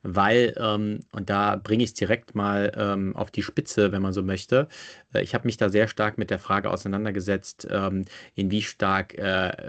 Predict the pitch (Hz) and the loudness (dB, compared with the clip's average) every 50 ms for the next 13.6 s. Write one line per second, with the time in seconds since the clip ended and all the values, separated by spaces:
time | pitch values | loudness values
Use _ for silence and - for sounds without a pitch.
0 | 104 95 92 92 98 101 104 135 147 143 123 101 - _ _ - - - 98 - | -6 -6 -4 -2 0 4 4 4 8 6 6 6 4 _ _ -8 -4 -4 -4 -4
1 | - - - _ _ _ - - - _ - 113 104 - 110 101 101 101 104 110 | -6 -16 -16 _ _ _ -20 -20 -20 _ -4 -4 -2 0 0 0 2 4 4 4
2 | 104 101 98 95 101 95 92 95 95 - - 104 95 - - - 92 90 87 - | 4 4 2 0 0 0 -2 -2 -6 -2 -2 -2 -2 -2 -12 -8 -6 -6 -6 -6
3 | 101 101 104 107 - - 107 101 98 98 - 117 110 - - - - - 110 117 | -6 -6 -6 -8 -8 -4 -2 -2 -2 -2 -2 -2 -2 -2 -2 -4 -2 -2 -2 0
4 | 104 107 107 107 - 113 107 107 104 101 95 95 95 95 92 - 110 110 104 - | 2 0 0 0 0 -2 -2 -2 -2 -4 -4 -4 -6 -6 -6 -2 -2 -2 -2 0
5 | - 110 101 98 - - 95 92 - - 160 156 - 143 127 123 - _ - 113 | 0 0 0 0 -2 -6 -6 0 2 2 2 4 4 2 2 2 0 _ -4 -2
6 | 110 113 113 107 - - 92 98 95 92 98 90 87 - - - - - _ - | 0 0 0 0 -2 -4 -6 -6 -4 -4 -4 -4 -4 -8 -14 -18 -20 -16 _ -8
7 | - - - - 113 110 113 - 107 - - - - - - - 101 117 135 131 | -8 -8 -2 2 2 2 4 2 0 0 -4 -6 -6 -6 -6 -2 -2 -2 -2 -2
8 | - 113 113 110 - - - 117 107 98 95 104 98 104 101 - - - - - | -2 -4 -4 -4 -6 -4 -4 -4 -4 -2 -2 -2 -2 -2 -4 -4 -6 -8 -8 -4
9 | - 113 113 117 113 110 - 107 104 - - - _ - - - - - - _ | -2 2 4 4 2 2 0 -4 -4 -4 -6 -20 _ -20 -20 -20 -20 -20 -20 _
10 | - 110 101 101 - 107 101 101 95 104 - 101 92 - 110 101 98 90 76 - | -4 -4 -4 0 2 2 2 4 2 0 -2 -2 -2 0 0 2 2 0 -2 -4
11 | 50 - 117 113 123 147 139 127 113 104 95 98 98 95 - - 98 92 95 98 | -4 -2 2 4 6 8 8 8 6 6 2 0 -4 -6 -6 -6 -6 -4 -2 0
12 | 117 139 - - 127 107 - - 104 101 - 104 98 101 120 127 - 120 107 - | -2 -2 -2 -2 -4 -4 -4 -6 -10 -8 -6 -6 -4 -4 -4 -4 -4 -6 -4 -4
13 | 107 - 117 117 110 - 110 101 98 95 - | -6 -4 -4 -6 -4 0 0 0 0 -2 -8